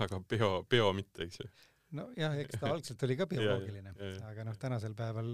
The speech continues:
Speaker 2: loetakse ikka seda vägagi fossiilseks.
Speaker 1: Jaa. See, mm, nii-öelda, äh, muna ja kana või, või siis erinevate produktide kasutamine ja nende väärtus on hästi,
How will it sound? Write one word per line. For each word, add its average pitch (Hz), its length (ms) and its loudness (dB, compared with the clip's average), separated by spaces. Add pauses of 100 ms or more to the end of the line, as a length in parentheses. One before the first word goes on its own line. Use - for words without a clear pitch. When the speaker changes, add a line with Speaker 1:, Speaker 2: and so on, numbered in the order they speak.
Speaker 2:
loetakse 117 440 -8
ikka 113 200 -8
seda 110 220 -4 (480)
vägagi 107 300 -2
fossiilseks. 104 760 -8
Speaker 1:
Jaa. 90 160 -20 (640)
See, 107 320 6
mm, 95 440 0
nii-öelda, 92 320 4 (440)
äh, 87 200 2
muna 110 320 4
ja 85 60 4
kana 120 200 2 (540)
või, 87 100 -2
või 85 140 -2
siis 85 240 -4
erinevate 85 800 -2
produktide 95 460 -2
kasutamine 80 580 -6
ja 80 80 -6
nende 87 260 -4
väärtus 104 380 -2
on 82 80 -8
hästi, 80 480 -6